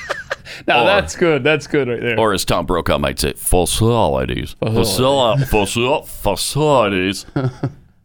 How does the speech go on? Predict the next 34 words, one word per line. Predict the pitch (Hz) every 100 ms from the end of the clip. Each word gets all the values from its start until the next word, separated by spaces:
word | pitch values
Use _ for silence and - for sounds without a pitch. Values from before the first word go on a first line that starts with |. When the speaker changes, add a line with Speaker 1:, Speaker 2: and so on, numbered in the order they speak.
| -
Speaker 2:
The | 226
San | 226 180 214
Antonio | 165 180 180 147
Current | - 180 185 131 -
reported, | 113 - 104 98 110 -
uh, | 90 85 82 76 -
on | 85 87
that | 87 78 -
in | 92 90
December. | 80 - 123 113 87
The | 87
company | 139 135 120
was | 98 95 -
ordered | 117 127 104
to | 98
pay | 110 98 95
two | - 147
point | 135 117
eight | 113 104
five | 110 101 92
million | 101 113 110 104
in | 82
civil | - 117 101
penalties | - 101 92 101 95 -
in | -
October | 80 - 104 95
for | - -
Clean | - 123 123 - -
Air | 98 104 104
Act | 101 98 -
violations. | 95 101 101 104 101 127 123 - - -
Speaker 1:
Mm-hmm. | 123 110 107 -
Speaker 2:
<laughs> | -
And | -